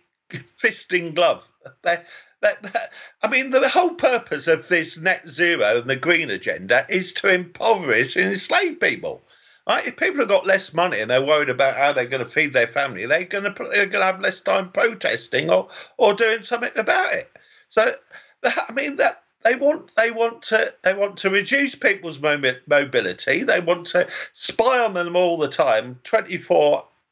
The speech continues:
by seven surveillance on everything everybody does, twenty-four seven surveillance on everything that they spend with these central bank digital currencies and other, other spying,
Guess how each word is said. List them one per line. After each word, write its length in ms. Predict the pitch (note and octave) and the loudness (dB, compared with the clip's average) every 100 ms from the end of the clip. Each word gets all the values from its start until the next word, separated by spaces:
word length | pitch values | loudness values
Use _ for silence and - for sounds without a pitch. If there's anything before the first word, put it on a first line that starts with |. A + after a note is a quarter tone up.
| _ | _
by 260 | D#3+ D3 C3 | 2 2 0
seven 420 | - D#3 C#3 C#3 | -2 -2 -2 -8
surveillance 640 | C#3 C3 A#2 F#2 B2+ - | -4 0 0 -2 -8 -6
on 80 | C3 | 0
everything 340 | C3+ C#3+ C#3 - | 0 0 -4 0
everybody 540 | C3 B2+ A#2 A#2 A#2 | 0 0 0 2 2
does, 420 | - B1+ G#2+ - - - - - - - | -2 0 0 -2 -16 -20 -20 -20 -18 0
twenty-four 540 | A3+ A#3 F#3 G#3 F#3 | 2 2 -2 0 0
seven 360 | - F3+ E3+ E3 | 0 0 0 -4
surveillance 480 | F3+ D#3+ D#3 D#3 D#3 | 0 0 0 -2 -8
on 120 | D#3 - | -6 0
everything 600 | E3+ E3 D#3+ D#3 E3 D3+ | 0 0 -8 -4 -4 -4
that 160 | C3+ | 0
they 160 | C#3 B2+ | 2 2
spend 600 | A#2+ - C3 F2 G#2 F3 | -2 -2 -2 -2 -6 -6
with 140 | F#3 | -2
these 420 | D#3 D3+ C#3+ - - _ _ _ _ | 0 0 -4 -12 -20 _ _ _ _
central 440 | - E3 C3+ D#3 | -4 -4 -4 -12
bank 380 | C#3 C#3 C3 C3 | -2 0 0 -6
digital 480 | D3+ C3 C3 D3 C3+ | -10 -8 -8 -6 -4
currencies 640 | C#3 A2+ F#2+ - B2+ G3+ - - - - | -2 -2 -4 -8 -6 -6 -8 -10 -10 -4
and 160 | D3 D#3 | -2 0
other, 320 | D3 C#3+ C3+ - | -2 -4 -6 -4
other 260 | E3+ C#3+ | -2 -2
spying, 720 | - - - A2 F2 B2+ C4 | -4 -4 2 2 2 -2 -4